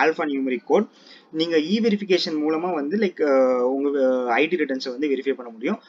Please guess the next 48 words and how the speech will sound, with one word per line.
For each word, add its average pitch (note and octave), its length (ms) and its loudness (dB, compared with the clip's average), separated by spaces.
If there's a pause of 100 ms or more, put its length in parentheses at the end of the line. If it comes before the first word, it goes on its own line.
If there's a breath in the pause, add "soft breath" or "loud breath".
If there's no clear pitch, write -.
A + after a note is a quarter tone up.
அது C#3+ 180 -2
வந்து E3 240 -4
செவன்டி D#3+ 340 -4
டூ D#3 220 -2
ஹவர் D#3+ 260 0
validity C3 440 -2
அதுக்கு A#2+ 240 -6
இருக்குது. G#2+ 280 -6 (540 loud breath)
ஆ, C#3+ 340 0
so E3+ 180 -4
in D#3+ 160 -4
case G3+ 240 0
உங்க D#3+ 120 -6
ஐ D3 200 0
டி G#3 120 2
ஆர் G3 120 2
வி F3 180 -2
வந்து E3+ 120 -4
reject E3 380 -2
ஆயிருச்சு C#3+ 320 0
அப்படின்னா C3+ 380 -6
வந்து, C#3 240 -2 (300 loud breath)
ஆ, C3+ 560 2
நீங்க C#3+ 300 -2
வந்து E3 220 -4
reason G3+ 340 0
for E3+ 200 0
rejection D3+ 420 -4
கொடுத்து C3+ 200 -4
நீங்க E3 200 -4
வந்து D3+ 180 -4
another D3+ 320 -4 (100)
ஐ C#3+ 40 2
டி C#3 160 -2
ஆர் C3 180 -2 (440 loud breath)
or D3 60 2 (140)
choose G#3+ 260 2
to G3 60 0 (100)
e-verify E3+ 400 -2 (220)
another D#3 320 0
ஐ C#3+ 40 0
டி D3+ 120 0
ஆர் C#3+ 160 0
form F3 160 -4 (140)
online C#3+ 280 -2
மூலமா B2 260 -6
நீங்க A#2 220 -10
பண்ணிக்கலாம். G#2+ 340 -8